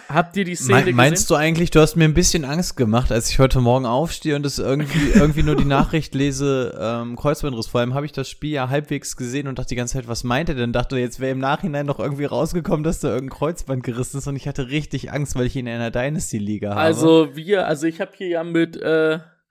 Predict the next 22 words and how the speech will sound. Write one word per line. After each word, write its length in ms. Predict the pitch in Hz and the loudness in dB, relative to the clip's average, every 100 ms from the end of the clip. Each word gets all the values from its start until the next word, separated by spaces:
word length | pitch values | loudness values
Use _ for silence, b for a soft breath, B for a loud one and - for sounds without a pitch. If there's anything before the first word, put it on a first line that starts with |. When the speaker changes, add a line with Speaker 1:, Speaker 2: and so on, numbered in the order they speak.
| b b b b | b b b b
Speaker 1:
mit 180 | 151 156 | 0 0
Julian 460 | 147 175 190 180 170 | 2 2 4 2 0
und 100 | 170 | -2
Krepel 480 | - 156 190 311 320 | -2 0 0 0 0
geguckt. 600 | 190 - - - - - - - | -2 -2 -6 -8 -16 -16 -12 0
Ähm, 480 | 165 165 170 170 - b b b b _ - | 4 4 2 -8 -18 b b b b _ 0
also 260 | 156 160 | 2 2
wir 140 | 170 190 | 2 2
haben 120 | 156 | 2
alle 200 | 196 180 | -2 0
drei 260 | 170 180 | 2 2
beim 320 | 185 175 170 160 | 2 -2 -4 -2
Hit 240 | 165 - | -4 -4
sofort 420 | 185 170 175 170 | -6 -4 -4 -4
gesagt, 280 | 165 156 - | -6 -8 -6
oh, 160 | 147 147 | -8 -8
Kreuzband. 540 | - 151 156 - 127 | -8 -8 -6 -8 -12
Ich 160 | 139 - | -12 -6
bin 240 | 170 190 | -6 -6
auch 300 | - 160 165 - | -4 -2 -2 -8
echt, 240 | 185 - _ _ _ _ _ - _ _ - | -10 -10 _ _ _ _ _ -20 _ _ -6
also 340 | 156 160 | -2 -2